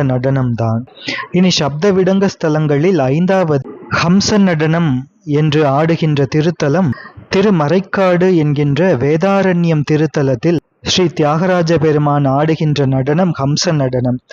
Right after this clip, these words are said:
ஹம்சம் என்பது அன்னம். அன்னப்பறவை போல அமைதியாக அசைந்து அசைந்து ஆடுகின்ற நடனம். யோக நூல்களில் இந்த ஹம்ச நடனமும் அஜபா நடனமும் ஒன்று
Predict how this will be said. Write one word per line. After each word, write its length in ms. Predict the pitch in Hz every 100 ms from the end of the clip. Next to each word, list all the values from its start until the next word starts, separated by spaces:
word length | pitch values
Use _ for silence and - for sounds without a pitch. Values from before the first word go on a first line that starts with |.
| - - -
ஹம்சம் 460 | - 170 190 202 196
என்பது 360 | 170 160 151 143
அன்னம். 380 | 131 135 147 175 - _ _ 135
அன்னப்பறவை 800 | 143 175 208 - 175 165 156 156
போல 280 | 156 156 156 180
அமைதியாக 800 | 131 139 160 175 180 175 160 151 202
அசைந்து 500 | 147 120 156 165 170 147
அசைந்து 460 | 123 160 170 180 143
ஆடுகின்ற 580 | 131 135 131 135 147
நடனம். 480 | 151 127 123 123 120 123 _ - 147
யோக 360 | 165 214 226
நூல்களில் 600 | 208 196 185 180 170 214
இந்த 200 | 165 156 151
ஹம்ச 420 | 143 147 - 202
நடனமும் 580 | 180 151 151 147 165 180
அஜபா 440 | 123 120 170 190 190
நடனமும் 600 | 170 151 151 147 185 135
ஒன்று 360 | 135 151 156